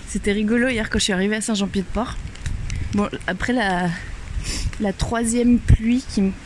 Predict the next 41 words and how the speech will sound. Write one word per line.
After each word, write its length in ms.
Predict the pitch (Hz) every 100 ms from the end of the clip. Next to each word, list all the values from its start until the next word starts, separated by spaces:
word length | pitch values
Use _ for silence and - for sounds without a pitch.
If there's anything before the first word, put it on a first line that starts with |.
| -
qui 160 | - 214
me, 180 | 196 190 - - -
qui 120 | -
me 100 | 185
surprenait, 640 | 151 - - - 214 196 185
non, 100 | 202
elle 80 | 208
me 80 | 202
surprenait 460 | 208 - 214 202
plus 160 | 185 208
à 80 | 190
ce 100 | 208
moment-là, 320 | 190 180 180
mais 140 | 170
qui 140 | 165 208
me 60 |
tombait 300 | 196 247 226
dessus, 240 | 196 - 294 - - - - - - - 208
j'ai 80 |
décidé 460 | 190 202 - 202 233
de 180 | 196 202
finir 360 | - 220 208
les 100 | 202
derniers 300 | 196 196 208
kilomètres 480 | 202 214 214 220 -
en 40 | 190
stop. 280 | - 220 - - - - - - - -
Et 80 | 214
le 100 | 214
monsieur 340 | 226 - 269
qui 140 | -
m'a 140 | 220 208
prise 240 | 220 226
en 80 | 214
stop 300 | - - 240 - - - - - - - - - - - -
m'a 140 | 196
gentiment 440 | 190 214 226 226
amenée 260 | 208 202 214
jusqu'à 260 | 202 - 175
devant 340 | 202 196 196
la 140 | 185